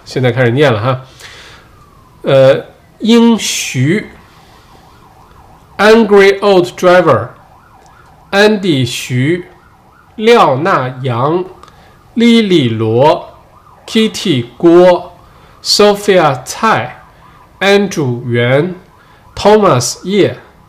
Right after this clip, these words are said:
闯刘，刘闯是吗？My ex-girlfriend，<laughs> 我的前女友，<laughs> 是起这个名字太容易引起歧义了哈。Sherry 吴、Echo 黄、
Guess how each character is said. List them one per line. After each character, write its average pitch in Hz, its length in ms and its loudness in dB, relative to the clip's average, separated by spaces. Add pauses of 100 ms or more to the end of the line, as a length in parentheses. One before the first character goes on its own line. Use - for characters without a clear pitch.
(380)
闯 110 720 -2 (200)
刘， 139 520 2 (680)
刘 160 160 2
闯 - 240 -8 (100)
是 139 60 -8
吗？ 107 100 -8 (840)
My 151 440 0
ex-girlfriend， 196 1080 0 (320)
<laughs> 131 240 -2
我 120 160 -6
的 135 100 -2
前 143 240 -6
女 180 180 -2
友， 160 140 -2 (500)
<laughs> - 520 -20
是 - 420 -12
起 - 320 -6
这 143 120 2
个 170 80 4
名 123 180 0
字 156 100 0
太 160 180 -2
容 131 180 0
易 127 60 2
引 127 60 0
起 123 140 -8
歧 - 300 -10
义 139 100 -4
了 107 100 -4
哈。 113 160 -14 (540)
Sherry 190 640 2
吴、 143 520 -2 (400)
Echo 175 500 -2
黄、 135 600 -2